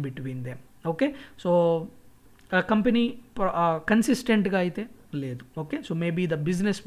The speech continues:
model is like that. ఓకే, షేర్ క్యాపిటల్‌లో equity dilution is there, which is, I, I don't like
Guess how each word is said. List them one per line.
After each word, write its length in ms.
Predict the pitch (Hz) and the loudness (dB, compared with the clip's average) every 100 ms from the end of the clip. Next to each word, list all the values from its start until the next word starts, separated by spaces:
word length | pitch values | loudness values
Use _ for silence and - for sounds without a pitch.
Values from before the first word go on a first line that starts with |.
| 151 | -4
model 200 | 151 143 | -4 -4
is 80 | 135 127 | -6 -8
like 160 | 127 127 | -8 -8
that. 120 | - - - - - _ _ - - - 165 | -12 -16 -20 -20 -20 _ _ -20 -20 -18 -10
ఓకే, 200 | 247 254 - - - | -10 -10 -16 -20 -10
షేర్ 300 | - 240 240 | 4 6 6
క్యాపిటల్‌లో 540 | 240 202 - 196 196 | 4 2 0 0 2
equity 580 | 180 185 - 196 196 196 - | 2 -2 0 0 2 -4 -6
dilution 540 | 151 156 170 165 - 156 | -6 -4 -2 -2 -2 -2
is 120 | 151 | -4
there, 220 | 135 156 170 - - | -2 -2 -2 -8 -6
which 160 | 151 156 | -6 -4
is, 100 | 160 | -4
I, 260 | 151 151 143 139 | -6 -6 -6 -4
I 140 | 143 147 | -2 0
don't 200 | 160 147 | -2 -2
like 200 | 143 147 | -4 -6